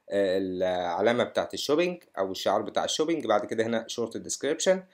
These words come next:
هنا ديليت لو انت عايز تدلت الكاتيجوري ده. فمن الصفحة دي بتقدر تضيف كاتيجوري أو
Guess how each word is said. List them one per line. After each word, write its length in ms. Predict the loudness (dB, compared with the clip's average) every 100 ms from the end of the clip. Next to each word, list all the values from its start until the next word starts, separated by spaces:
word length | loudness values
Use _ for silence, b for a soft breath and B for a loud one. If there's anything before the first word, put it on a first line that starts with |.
| b b -4
هنا 160 | 4 4
ديليت 380 | 2 -4 0 2
لو 120 | 2
انت 140 | 4
عايز 300 | 4 4 2
تدلت 460 | 0 4 4 4 -6 _ _ -14
الكاتيجوري 560 | -6 -4 -2 -2 -4 -6
ده. 160 | -10 _ _ _ _ _ _ _ _ _ _ _ _ _ _ _ b b b
فمن 320 | 2 4 4
الصفحة 360 | 4 4 4 4
دي 120 | 0
بتقدر 320 | 2 4 4
تضيف 380 | 4 0 -4 -4
كاتيجوري 460 | -6 -2 -2 -2 0
أو 340 | 4 4 4